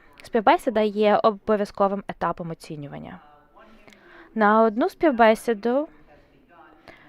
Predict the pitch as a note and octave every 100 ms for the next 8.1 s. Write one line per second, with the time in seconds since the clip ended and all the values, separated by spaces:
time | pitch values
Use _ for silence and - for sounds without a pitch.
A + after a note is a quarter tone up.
0 | _ _ - - G3+ G3+ G3+ G3+ G3+ -
1 | E2 F#3 F3+ F#3+ - - F#3 G#3+ F#3+ F3+
2 | - F#3 G3 F#3+ F#3 G3 - A3+ C#4 D#4
3 | D#4 - - G3+ A3+ C4+ A#3+ E3 A#3+ E3
4 | C4+ - - - - _ C#4+ C#4+ - A#3+
5 | A#3+ B3 F3+ E3+ E3 F#3 F3 F3+ G3 F#3
6 | F#3 F3 F3 F#3+ B3+ E4+ F#4 F4 - C#4+
7 | D4+ A#3+ F#3+ - G#3 G#3 - E3+ D3 D3